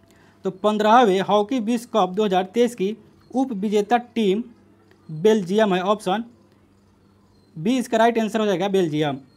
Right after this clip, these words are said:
और विजेता यह जर्मनी है, इसे भी ध्यान में रखिएगा। और हॉकी विश्व कप दो हज़ार तेईस का आयोजन उड़ीसा भुवनेश्वर में हुआ है, इसे भी ध्यान में रखिएगा। नेक्स्ट प्रश्न है,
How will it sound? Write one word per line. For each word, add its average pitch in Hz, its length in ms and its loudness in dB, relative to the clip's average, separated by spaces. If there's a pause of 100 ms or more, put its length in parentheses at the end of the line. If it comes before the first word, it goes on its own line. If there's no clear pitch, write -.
(100)
और 175 80 -2
विजेता 202 580 2 (280)
यह 190 340 2
जर्मनी 202 480 -2
है, 190 140 0
इसे 208 160 -2
भी 196 100 0
ध्यान 160 220 -2
में 151 80 -2
रखिएगा। 135 380 -6 (500)
और 202 340 -2
हॉकी 202 360 -2
विश्व 226 220 -2
कप 208 140 0
दो 208 120 0
हज़ार 190 220 2
तेईस 233 260 0
का 208 100 -4
आयोजन 202 400 0 (1500)
उड़ीसा 214 320 0
भुवनेश्वर 214 440 0
में 226 60 0
हुआ 208 180 2
है, 196 80 2
इसे 196 160 -2
भी 202 100 0
ध्यान 160 200 -2
में 147 80 -2
रखिएगा। 135 400 -8 (1500)
नेक्स्ट 240 240 -2
प्रश्न 247 260 2
है, 254 260 -2